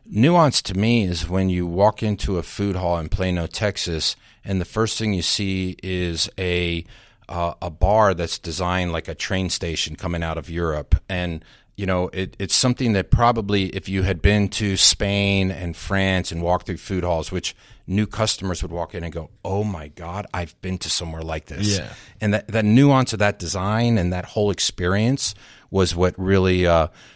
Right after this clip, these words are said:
Speaker 1: you know, kind of captivated people to really become big fans of, of, of our food halls.
Speaker 2: Got it. So the last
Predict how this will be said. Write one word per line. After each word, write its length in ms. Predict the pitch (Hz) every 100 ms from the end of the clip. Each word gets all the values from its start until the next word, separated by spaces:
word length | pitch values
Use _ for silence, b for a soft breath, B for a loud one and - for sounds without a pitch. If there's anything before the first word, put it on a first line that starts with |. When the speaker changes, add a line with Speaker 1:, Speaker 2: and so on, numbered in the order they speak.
| b
Speaker 1:
you 100 | 127
know, 140 | 107
kind 300 | - - 135
of 80 | -
captivated 600 | - 123 - 90 87 80
people 240 | - 90 80
to 60 |
really 260 | 87 92 90
become 320 | 87 - 87
big 200 | 90 87
fans 560 | - 90 87 85 80 85
of, 220 | 80 -
of, 340 | - 78 - -
of 160 | 85
our 100 | 82
food 280 | 76 90 82
halls. 420 | 80 76 - - - - -
Speaker 2:
Got 180 | 73 -
it. 100 | - b b
So 400 | 156 151 127 -
the 260 | 107 120 120
last 540 | 135 160 151 -